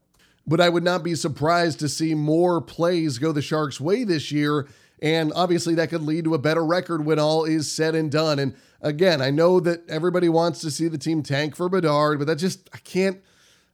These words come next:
I'm not gonna put my eggs in that basket. If the Sharks end up with Bedard, I'll be happy. Why not? You know, he's as much of a sure thing as anybody else in this specific draft. He's playing at a very high level,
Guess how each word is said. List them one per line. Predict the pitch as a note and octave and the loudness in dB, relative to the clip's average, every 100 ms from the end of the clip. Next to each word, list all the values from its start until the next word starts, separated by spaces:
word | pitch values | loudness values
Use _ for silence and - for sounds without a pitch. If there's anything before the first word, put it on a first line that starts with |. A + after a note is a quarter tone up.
| - | -4
I'm | D#3 E3 | 0 2
not | F#3 G3+ G3+ - _ _ - | 4 4 0 -8 _ _ -4
gonna | F3+ | -2
put | E3 F#3+ | 0 0
my | F3+ F3 | 0 0
eggs | F3 D3 | -2 -2
in | |
that | E3 D3+ | -4 0
basket. | D3 D3 - C#3 | 0 -2 -4 -6
If | F3+ | -4
the | F#3+ | -4
Sharks | - A3+ G#3+ - | -2 -2 -2 -2
end | G3+ A#3 | -2 -2
up | A#3+ | 0
with | A#3+ | -2
Bedard, | G#3 A3+ A#3 A#3+ A3+ - - | -2 0 2 2 -2 -10 -4
I'll | E3+ | 0
be | E3+ D#3+ | 2 4
happy. | F3+ F#3 D3+ - _ _ _ _ | 4 4 0 -8 _ _ _ _
Why | C3 F3 F#3 | -4 0 2
not? | F3+ D#3 A#2 - | 2 0 -4 -10
You | C3+ | -4
know, | D#3+ E3+ | 0 0
he's | E3+ D3 | 0 -2
as | D3 | -4
much | D3 F3+ F3 | -2 -2 -4
of | |
a | E3 | -6
sure | - F3+ E3 | -2 -2 -2
thing | E3+ F3 | -2 -2
as | E3 - - _ | -2 -6 -14 _
anybody | - E3+ D#3+ E3 E3 | -2 0 2 2 4
else | E3+ E3+ | 2 0
in | E3 | -2
this | E3 D3 | -2 -2
specific | - - F3 D3+ | -6 -4 -4 -2
draft. | D3 F3 F3 E3 | 0 0 0 -2
He's | C#3 | -8
playing | - D#3 D3 | -4 -2 -2
at | C3+ | -2
a | |
very | C#3 D3+ | -2 0
high | C#3+ C#3 | 0 0
level, | D#3 F#3+ G#3 - | 0 2 0 -2